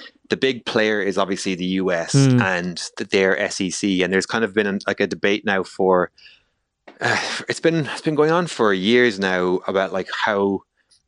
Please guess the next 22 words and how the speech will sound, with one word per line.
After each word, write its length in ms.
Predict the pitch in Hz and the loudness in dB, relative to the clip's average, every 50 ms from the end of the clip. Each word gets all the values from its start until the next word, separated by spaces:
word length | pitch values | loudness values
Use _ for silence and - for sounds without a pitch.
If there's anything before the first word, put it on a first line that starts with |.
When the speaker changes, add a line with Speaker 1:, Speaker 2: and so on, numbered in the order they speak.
| _ _ _ | _ _ _
Speaker 1:
you 80 | 127 113 | -2 0
know, 160 | 101 98 104 - | 0 0 0 2
is, 160 | 127 127 123 | 0 0 0
do, 160 | - - 123 | 0 -2 -2
do 180 | 117 - - 139 | 0 0 0 2
they, 140 | 139 143 135 | 2 2 0
do, 440 | 135 - 120 - - - - 127 123 | -2 -6 -12 -14 -8 0 2 2 2
do, 220 | 120 - 117 123 | 2 0 -4 -4
do 160 | 120 - 131 | -2 -2 0
the 80 | 120 131 | 2 2
U 200 | 127 135 143 147 | 4 4 4 4
S, 340 | 143 135 131 - - - _ | 2 2 -2 -4 -10 -10 _
d-, 120 | - - - _ | -14 -16 -14 _
does 180 | - 143 147 147 | 0 0 2 2
the 100 | 156 160 | 2 4
U 180 | 147 139 127 120 | 4 4 4 4
S 200 | 113 107 - - | 2 0 -2 -2
want 280 | - 107 107 107 98 - | 0 0 0 0 0 -2
to 100 | - 107 | -2 -2
s-, 320 | - - - - - - - | -2 -4 -6 -8 -8 -10 -10
sort 240 | - - - 110 92 | -6 -2 -2 0 0
of 240 | 101 95 85 - | 0 -2 -2 -6